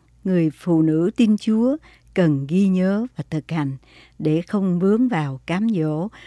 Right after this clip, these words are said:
quá xem trọng vẻ đẹp bề ngoài. Có năm nguyên tắc chúng ta cần áp dụng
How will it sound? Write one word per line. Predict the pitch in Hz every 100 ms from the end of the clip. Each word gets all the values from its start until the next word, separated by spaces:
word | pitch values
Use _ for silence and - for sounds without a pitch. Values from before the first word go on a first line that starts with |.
| - -
quá | 190 226
xem | - 214 196
trọng | 180 143 143 139
vẻ | 147 165
đẹp | 160 - -
bề | 175 156 139
ngoài. | 139 143 131 - _ _ _ _ _ _ _ - _
Có | 233
năm | 247 240 233
nguyên | 233 226
tắc | - 180 - -
chúng | 247
ta | 247 214
cần | - 180 156 131
áp | - 208 -
dụng | 156 147